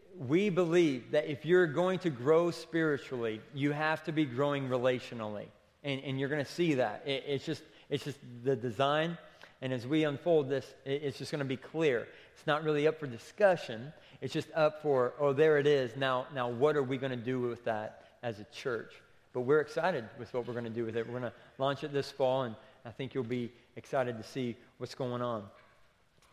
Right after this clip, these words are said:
So to do that, um, we're gonna just start with Genesis at the very beginning. Now, I've told you guys before, I've told you maybe a couple times, okay? In the, in the Garden of Eden, when it was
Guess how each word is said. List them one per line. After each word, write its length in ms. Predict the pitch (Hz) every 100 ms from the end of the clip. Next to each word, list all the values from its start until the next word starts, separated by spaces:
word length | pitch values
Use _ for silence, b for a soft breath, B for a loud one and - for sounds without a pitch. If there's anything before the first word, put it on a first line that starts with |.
| B 185 -
So 120 | 160
to 60 |
do 220 | 139 170 175
that, 600 | 160 165 - - - -
um, 360 | 151 147 131 117 117 -
we're 120 | 135
gonna 360 | 143 151 135 131 - - - - - - - _ _ 131
just 200 | 131 -
start 240 | 165 156
with 120 | 151
Genesis 480 | 107 156 139 139 -
at 100 | 127
the 60 | 123
very 260 | 143 151
beginning. 440 | 135 131 135 110 107
Now, 180 | 131 147
I've 300 | 147 180 -
told 320 | 214 262 247
you 140 | 151 147
guys 400 | 135 139 131 110
before, 540 | 127 123 - 165 113
I've 160 | 113 -
told 260 | 180 185 139
you 180 | 117 101 B B -
maybe 220 | 147 151
a 60 |
couple 380 | 151 208 190 147
times, 380 | - 131 107 107 - - -
okay? 440 | 120 147 151 165 B B B - 143 135 -
In 180 | 147 135
the, 240 | 123 135
in 80 | 135
the 80 | 123
Garden 380 | 110 151 180 196
of 160 | 160
Eden, 340 | 160 147 147 147
when 80 |
it 60 | 143
was 180 | 127